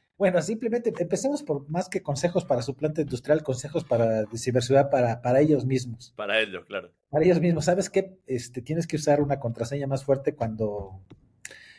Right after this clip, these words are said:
Speaker 1: cuando estás tecleando, eh, para entrar a tu iPhone. O simplemente ponle
Speaker 2: Sí,
Speaker 1: contraseña
Speaker 2: claro, claro.
Speaker 1: más, o sea, que no sea uno, dos, tres, cuatro.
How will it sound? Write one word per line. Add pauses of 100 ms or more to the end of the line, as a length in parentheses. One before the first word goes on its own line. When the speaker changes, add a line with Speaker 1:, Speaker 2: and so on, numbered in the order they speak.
(160)
Speaker 1:
cuando
estás
tecleando,
eh,
para
entrar
a
tu
iPhone. (360)
O
simplemente
ponle (100)
Speaker 2:
Sí,
Speaker 1:
contraseña
Speaker 2:
claro, (280)
claro. (800)
Speaker 1:
más,
o
sea, (160)
que
no
sea
uno,
dos,
tres,
cuatro.